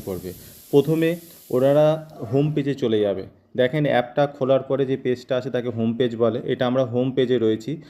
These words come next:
এই হোম পেজের মধ্যে আমরা এখানে দেখে নেব, দেখেন ভেরিফাই মোবাইল বলে যে অপশনটা আছে, এই অপশনে চলে যাব।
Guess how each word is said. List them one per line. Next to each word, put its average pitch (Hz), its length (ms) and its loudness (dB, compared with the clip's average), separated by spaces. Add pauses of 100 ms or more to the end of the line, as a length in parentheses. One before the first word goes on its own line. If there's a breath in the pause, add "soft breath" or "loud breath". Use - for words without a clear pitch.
(200 loud breath)
এই 131 100 2
হোম 127 320 0
পেজের 156 340 -2
মধ্যে 127 420 2 (680 loud breath)
আমরা 127 320 2 (300)
এখানে 131 340 -2
দেখে 123 300 -2
নেব, 123 180 2 (200)
দেখেন 120 280 0 (120)
ভেরিফাই 151 540 0
মোবাইল 131 380 2
বলে 135 160 0
যে 131 80 0
অপশনটা 123 440 0
আছে, 120 180 -4
এই 113 200 0
অপশনে 113 380 -2
চলে 104 240 -2
যাব। 90 160 -4